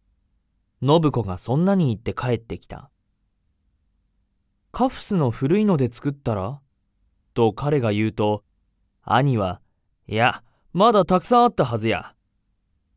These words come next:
あの引き出し見たか？」信子は見たと言った。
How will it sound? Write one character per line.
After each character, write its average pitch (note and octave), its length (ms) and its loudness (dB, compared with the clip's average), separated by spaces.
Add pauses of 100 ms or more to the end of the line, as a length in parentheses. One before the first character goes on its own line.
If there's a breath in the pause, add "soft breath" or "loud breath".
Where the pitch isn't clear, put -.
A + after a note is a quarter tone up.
あ A3+ 120 6
の C#4+ 140 4
引 - 80 -2
き B3 120 -6
出 C#4 100 4
し C4+ 100 -4
見 C4+ 100 -4
た G3+ 120 0
か？」 - 280 -6 (1900)
信 C#3+ 260 2
子 G#2 140 -4
は E2 140 -6
見 B2 180 -4
た F3 140 -2
と F#2 140 -10
言 G2+ 100 -14
っ - 20 -20 (140)
た。 - 200 -12